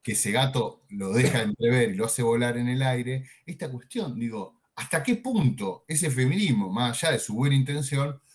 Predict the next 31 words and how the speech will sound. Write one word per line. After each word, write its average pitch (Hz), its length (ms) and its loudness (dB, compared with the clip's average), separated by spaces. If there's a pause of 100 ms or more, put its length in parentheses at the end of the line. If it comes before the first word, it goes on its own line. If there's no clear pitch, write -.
no 143 180 4
reproduce - 460 2
una 117 140 0
lógica 110 440 -2
colonial? 104 600 -2 (300)
Al 117 180 0
plantear 135 420 2
que 160 120 -2
hay 180 140 2
un 151 100 2
universal, 117 960 2 (1400)
que 127 160 0
es, - 260 -6 (120)
¿cuál 220 160 2
es 117 80 4
el 107 100 0
universal 104 640 -2
del 101 140 -6
siglo 107 240 -4
diecisiete 104 460 -8
o 101 40 -10
del 95 60 -8
siglo 104 180 -6
dieciocho 92 500 -12 (400)
o 117 140 -4
del 104 80 -2
siglo 120 260 4
veinte? 98 540 -4 (400)
Blanco, 139 880 0
propietario, 135 1000 -2 (160)
hombre, 104 560 2